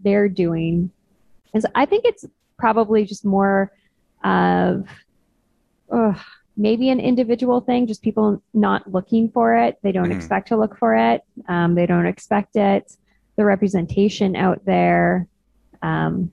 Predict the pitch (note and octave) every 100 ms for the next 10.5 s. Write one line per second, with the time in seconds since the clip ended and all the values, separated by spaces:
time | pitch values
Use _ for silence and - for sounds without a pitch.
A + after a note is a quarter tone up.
0 | _ _ - B3+ F4+ D4 C4 E4+ C4+ G#3
1 | E4 F4 - - D#4+ D#4 E4+ D#4+ D#4 -
2 | A3+ - - - A3+ - B3 - C#4+ G4+
3 | - - - - _ D#4 D#4 E4 D#4+ D#4+
4 | D4+ D4+ D4 D4+ C#4 C4+ C4+ - B3 A#3+
5 | A#3+ A3+ A3+ - A3 G#3+ G#3+ G#3 G#3 G#3+
6 | G3 - G3+ G3 G3+ G3+ - C#4+ D4+ -
7 | G3+ G3 G3 G3+ F#3+ F#3+ F#3+ G3 G#3 -
8 | _ - G#3+ A#3+ C4+ G3+ F3+ F#3 F3+ F3
9 | F3+ F#3+ - F#3 F3+ F#3 - _ _ _
10 | _ B3 C4 B3